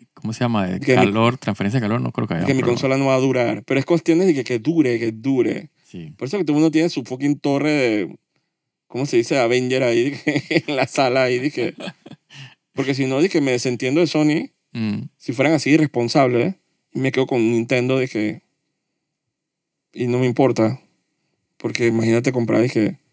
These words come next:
Speaker 2: compras una consola y te que clic,
Speaker 1: Sí,
Speaker 2: clic,
Speaker 1: compras una
Speaker 2: dije,
Speaker 1: consola, ya sabes que tiene tiempo de
Speaker 2: tiene
Speaker 1: vida,
Speaker 2: fecha de
Speaker 1: digamos.
Speaker 2: expiración.
Speaker 1: Exacto.
Speaker 2: Como comprar un perrito. Coño. Yo quiero comprar una tortuga que dure de buco.
Speaker 1: Ya veremos.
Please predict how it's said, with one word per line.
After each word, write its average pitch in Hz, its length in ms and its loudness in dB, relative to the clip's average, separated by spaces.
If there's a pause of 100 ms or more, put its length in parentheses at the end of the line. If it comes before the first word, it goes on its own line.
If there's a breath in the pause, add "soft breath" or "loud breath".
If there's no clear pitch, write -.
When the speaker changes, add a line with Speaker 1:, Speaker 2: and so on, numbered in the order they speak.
(1040)
Speaker 2:
compras 131 240 -2
una 175 100 0
consola 143 220 0
y 160 40 4
te 175 120 2
que 143 180 -4
clic, 196 280 -4 (280)
Speaker 1:
Sí, - 120 -4
Speaker 2:
clic, 190 100 2
Speaker 1:
compras 117 240 0
una 127 80 2
Speaker 2:
dije, 143 120 2
Speaker 1:
consola, 110 160 0
ya 110 100 -2
sabes 120 280 2
que 113 100 0
tiene 101 240 -2
tiempo 107 300 -4
de 98 80 0
Speaker 2:
tiene 98 160 0
Speaker 1:
vida, 107 80 2
Speaker 2:
fecha 104 60 4
de 101 40 2 (100)
Speaker 1:
digamos. 156 80 2
Speaker 2:
expiración. 120 440 0
Speaker 1:
Exacto. 101 380 -4
Speaker 2:
Como 104 120 0
comprar 131 260 2
un 139 80 0
perrito. 139 680 0 (1200)
Coño. 131 600 -2 (520)
Yo 110 160 -4
quiero 110 240 4
comprar 147 180 2
una 170 140 2
tortuga 123 840 2
que - 100 -8
dure - 280 2
de - 80 4
buco. - 440 0 (300)
Speaker 1:
Ya 92 240 -6
veremos. 85 400 -8